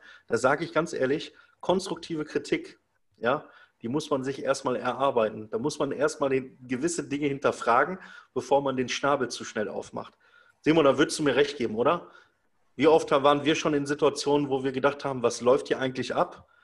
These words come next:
Du wolltest gerade was sagen und dann kam quasi die Erklärung und du dachtest nur so, Gott sei Dank hast du nichts gesagt. Du wärst ja hier voll ins Fettnäpfchen reinge-, reingestolpert, ne? Also,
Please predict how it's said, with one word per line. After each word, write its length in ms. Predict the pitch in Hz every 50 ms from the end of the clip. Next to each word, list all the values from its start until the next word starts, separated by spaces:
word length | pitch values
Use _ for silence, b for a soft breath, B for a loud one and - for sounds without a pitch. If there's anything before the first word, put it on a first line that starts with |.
| b b b b b -
Du 160 | 123 117 110
wolltest 260 | 123 147 175 170 -
gerade 300 | - 123 131 156 165 165
was 180 | 151 151 147 -
sagen 360 | 143 127 127 143 151 151 156
und 140 | 120 123 120
dann 180 | 123 123 123 117
kam 280 | - 135 127 131 139
quasi 400 | - - - 120 120 117 117 120
die 100 | 113 113
Erklärung 580 | 104 113 113 - - 139 139 135 113 117 127 131
und 100 | 98 113
du 80 | 110
dachtest 380 | 107 120 123 123 - 123 - -
nur 100 | 123 117
so, 280 | 107 117 110 110 110 -
Gott 240 | - 127 143 147 -
sei 200 | - - 156 139
Dank 320 | - 131 123 131 127 127 -
hast 180 | 123 - - -
du 40 |
nichts 260 | 120 120 117 113 - -
gesagt. 440 | 120 110 117 117 123 131 127 B B B B B B B B _
Du 100 | - 107
wärst 200 | 113 120 123 -
ja 60 | 131
hier 160 | 117 113 117
voll 320 | 113 - - - 139 135 143
ins 200 | - 123 127 -
Fettnäpfchen 540 | - 139 123 - 123 117 110 - - 113 104
reinge-, 480 | 98 107 107 107 107 - - - -
reingestolpert, 640 | 110 110 107 104 98 - - 104 98 98 - 95 -
ne? 160 | 110 123 131 - B B B B B B B B B B B _ _
Also, 440 | - 110 110 101 104 104 104 104 -